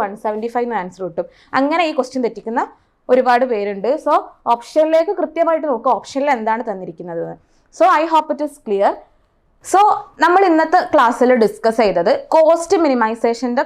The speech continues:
ക്വസ്റ്റ്യൻസ് ആണ്. So ഇതിലൂടെ, ഏഹ്, നമുക്ക് മനസ്സിലാവേണ്ടത് എന്താണെന്ന് വെച്ചാൽ മിനിമൈസേഷൻ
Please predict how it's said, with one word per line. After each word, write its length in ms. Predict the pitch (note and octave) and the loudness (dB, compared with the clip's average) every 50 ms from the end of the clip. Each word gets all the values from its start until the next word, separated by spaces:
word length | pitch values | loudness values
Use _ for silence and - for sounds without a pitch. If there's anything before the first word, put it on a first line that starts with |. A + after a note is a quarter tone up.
| - | -2
ക്വസ്റ്റ്യൻസ് 540 | C4 G#3 - - - - A#3 A#3+ A#3+ - G3+ F3+ E3+ | -2 -4 -4 -6 -8 -6 -4 -4 -2 0 0 0 0
ആണ്. 160 | E3 F3 A3+ A#3 - _ _ _ _ _ - | -2 -4 -8 -10 -12 _ _ _ _ _ 2
So 40 | E4 D#4+ D#4 | 2 2 2
ഇതിലൂടെ, 400 | C#4 D#4 D#4+ D#4+ D#4+ E4 E4+ F#4+ A4 - - _ _ _ - - | 0 0 0 0 0 2 0 0 0 -4 -10 _ _ _ -4 -2
ഏഹ്, 100 | C4 C4 C4+ | 0 0 0
നമുക്ക് 220 | C4+ C#4 C#4 D#4+ D#4+ C#4+ | -2 -2 -4 -4 -2 -2
മനസ്സിലാവേണ്ടത് 600 | B3 A#3+ B3+ - E4+ E4 D#4 C#4+ C4+ B3+ A#3+ B3+ A#3+ | -2 -4 -4 -2 0 2 2 2 0 -2 -2 -4 -4
എന്താണെന്ന് 320 | A3+ G#3+ G#3+ G#3+ G#3+ G3+ G3+ | -4 -4 -4 -4 -4 -6 -8
വെച്ചാൽ 240 | G3+ - G3 G3 A#3 C#4+ C#4 - - _ - C4 | -4 -2 0 0 0 0 -2 -6 -12 _ -4 -2
മിനിമൈസേഷൻ 800 | C#4 C#4+ D4+ D#4 D#4+ D#4+ D#4 E4 E4 - F4 E4 F4 F4 G#4 F#4+ | -2 -2 0 0 0 0 0 -2 -4 -2 0 0 0 0 -2 -2